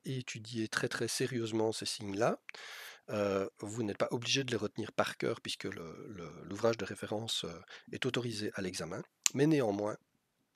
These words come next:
euh, je vous, je vous encourage à, euh, faire ce que vous pouvez pour bien, euh, euh, bien les connaître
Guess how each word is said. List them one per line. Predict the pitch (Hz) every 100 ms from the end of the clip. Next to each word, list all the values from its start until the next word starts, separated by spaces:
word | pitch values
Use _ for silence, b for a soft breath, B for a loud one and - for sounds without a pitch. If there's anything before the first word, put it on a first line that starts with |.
| - _ - - -
euh, | 110 101 92 95 90 98
je | 101 110 120
vous, | 107 110 107 104 113
je | 117
vous | 127
encourage | 117 110 113 110 117 131 B B B B B -
à, | 131 123 120 _ -
euh, | 110 98 92 98
faire | - 110 -
ce | -
que | 107 98
vous | 98
pouvez | 98 104 127 131 -
pour | - 131 120 - -
bien, | 120 123 120 120 123 - _ -
euh, | 98 92 90 92 85 95 101 B B B B 143
euh, | 104 101
bien | 123 120
les | 117
connaître | 147 120 110 147 -